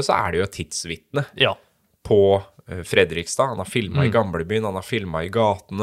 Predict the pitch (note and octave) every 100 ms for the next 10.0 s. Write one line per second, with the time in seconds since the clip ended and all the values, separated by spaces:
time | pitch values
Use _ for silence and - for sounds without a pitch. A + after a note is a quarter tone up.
0 | A#2+ A2+ G2 F#2+ - F#2+ F2 D#2+ - A2
1 | A#2 - A#2+ C#3+ - D3 C#3 A2 A2 -
2 | G#2+ G#2+ G2 G2 G2 F#2+ F2+ - _ -
3 | C3 B2 A#2+ A2 B2 A2+ F2+ F#2 G#2+ A#2
4 | - - G#2 G2 _ - G2+ F#2 D2+ D2
5 | D#2+ F2 A#2 D#3 C#3+ A2+ G#2 G2 F2 -
6 | - G2+ G2 G#2 E2+ D#2 E2+ F2+ F2+ -
7 | A#2+ G#2 E2+ - E2 D2+ - E3 D#3 B2
8 | D3 A#2 G2+ - - _ - A#2+ F#3+ C#3
9 | G2+ G2+ F2+ F2 - _ _ D#2+ C#2